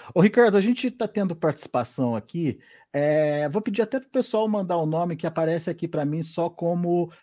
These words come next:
é, usuário de Facebook. Ah, mas, enfim, se você puder mandar o nome pra gente, porque a pergunta é muito legal. É, "Bom dia. E o legado do que o produtor rural pai fez? Será que ele vai conseguir transferir tudo isso?"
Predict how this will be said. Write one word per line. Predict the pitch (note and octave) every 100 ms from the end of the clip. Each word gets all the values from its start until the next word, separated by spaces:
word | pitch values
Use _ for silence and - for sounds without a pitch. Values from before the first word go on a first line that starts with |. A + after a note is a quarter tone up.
| _
é, | D3 D3 D3 C#3+ -
usuário | C#3+ C#3 D#3+ E3
de | E3
Facebook. | E3 E3 E3 - C#3 C3 C3 B2 - - _ _
Ah, | - C3 C#3 C#3+
mas, | D#3+ D#3+
enfim, | F#3 - E3+
se | D3+
você | D#3+ D#3+ F3+
puder | F#3+ F3+
mandar | F3+ F3 F3
o | E3
nome | D#3 D3 D3
pra | C3 B2
gente, | C#3+ F#3 -
porque | - F3 -
a | F#3
pergunta | F#3+ D#3+ F3 F#3
é |
muito | F3+ G3 G#3
legal. | F#3 C#3 C3+ B2+ - - - _
É, | C3 C#3+ C#3
"Bom | F#3+ B3+
dia. | F#3 C#3+ F3 D#3 G#2 - -
E | B3
o | C4+
legado | A#3+ D#3 D#3+ F#3 F3+
do | F3
que | F3 F3+
o |
produtor | F3 E3+ D#3+ E3 D3+
rural | D3 C#3+ D#3+ E3+ _
pai | - D3+ D3+ D#3 F3+ G#3+ _ _ _
fez? | - - F3 D#3 B2+ - -
Será | - D#3+ D3+ G#3
que | G#3+
ele | F#3
vai | E3+ E3+
conseguir | F3 D#3+ D3+ E3
transferir | E3+ E3 - C#3+ B2+ D#3 A3+ -
tudo | D#3+ B2+
isso?" | B2 F#3+ D#3+ - -